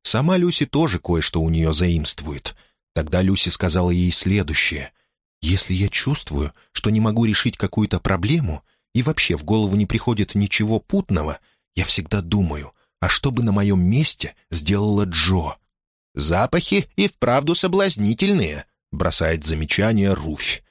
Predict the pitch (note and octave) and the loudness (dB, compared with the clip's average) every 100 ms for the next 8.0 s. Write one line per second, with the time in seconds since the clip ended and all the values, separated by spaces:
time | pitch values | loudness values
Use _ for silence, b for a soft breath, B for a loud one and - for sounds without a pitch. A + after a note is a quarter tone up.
0 | _ _ - E2 C3 D#3 D3+ - D3 C3+ | _ _ -10 -2 0 0 0 0 0 0
1 | G#2 A2+ A2+ - A#2+ G2+ G2+ G3+ G#3 - | 0 2 0 0 0 0 0 -2 -2 -4
2 | E3 B B B2 G#2 B2+ - - C#3 B2+ | -6 B B 0 2 0 -2 -2 0 0
3 | D3+ - D#2 D2 D2 C2+ _ _ - - | -2 -2 -2 -2 -4 -6 _ _ -4 0
4 | F#2 G2+ E2 - B2+ F3 - D#3 b - | 2 2 0 0 0 0 0 -4 b -2
5 | B2 G2 F2 E2 G2 G2 F#2 E2+ D#2+ D#2 | 0 2 2 2 2 2 2 0 -2 -2
6 | D#2+ D2 D2+ D2 - E2 D2+ C#2+ - _ | -2 -2 -4 -6 -4 -4 -2 -4 -6 _
7 | _ _ _ - C#2 D#2 F#2+ - D#3 | _ _ _ -2 -2 -2 -2 0 -2